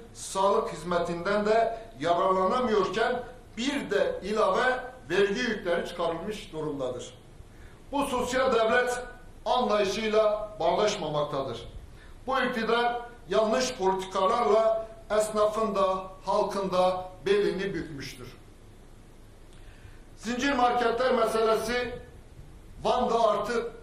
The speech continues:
ciddi bir krizdir. Mahalle aralarına kadar giren ulusal market zincirleri küçük bakkal, manavı, kasabı bitirme noktasına getirmiştir. Edremit'te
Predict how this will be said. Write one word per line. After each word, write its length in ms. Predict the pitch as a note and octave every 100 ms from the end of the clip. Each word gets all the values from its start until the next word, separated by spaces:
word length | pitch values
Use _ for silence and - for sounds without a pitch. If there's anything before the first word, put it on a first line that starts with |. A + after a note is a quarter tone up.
| -
ciddi 380 | G#3 A3+ G#3 G#3
bir 200 | G#3 -
krizdir. 600 | D#3+ C#3+ - - - - - - - - - - - - C#3+
Mahalle 420 | F#3 A3 A3+ -
aralarına 600 | A3+ G#3+ G#3 G3+ A3+ A3+
kadar 320 | G3 F#3 - - - - - -
giren 380 | A3 G#3 G#3 G#3+ - - - - -
ulusal 520 | G3 A#3 G#3 A#3+ C#4+
market 440 | A3 G3+ A#3 A#3+ -
zincirleri 840 | G3 F3+ F3 E3 F#3+ A3+ - - - -
küçük 440 | - G3 B3 - -
bakkal, 540 | F#3+ F#3+ F3+ F#3+ G#3+ - - C3+
manavı, 720 | E3+ A3 G#3+ F#3+ G3 G3+ G3+ - - -
kasabı 440 | B3 - F3+ F3+ A#3 A#3 - - -
bitirme 340 | G#3+ G#3 G3
noktasına 520 | G3+ F#3 - D3+ D3+ C#3
getirmiştir. 760 | B2+ - A2+ A#2 - - - - - - - - - - - -
Edremit'te 960 | G3 A#3+ C4 C4 B3+ B3+ C4+ C#4 -